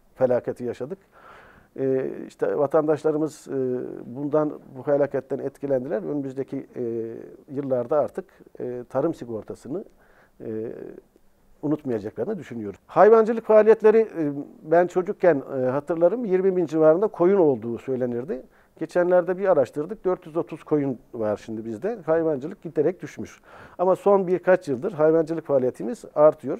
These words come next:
Hem büyükbaş hem küçükbaş hayvancılıkta da gelişmeler var. Çünkü,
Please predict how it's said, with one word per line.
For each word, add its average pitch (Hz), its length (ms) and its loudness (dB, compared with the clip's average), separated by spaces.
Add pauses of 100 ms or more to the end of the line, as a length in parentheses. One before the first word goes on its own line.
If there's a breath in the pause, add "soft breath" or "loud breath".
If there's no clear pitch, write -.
(100)
Hem 156 220 -6
büyükbaş 156 480 -4
hem 143 140 -8
küçükbaş 135 480 -10
hayvancılıkta 117 640 -6
da 175 140 -4 (380 loud breath)
gelişmeler 147 460 -2
var. 214 200 -2
Çünkü, 202 300 -6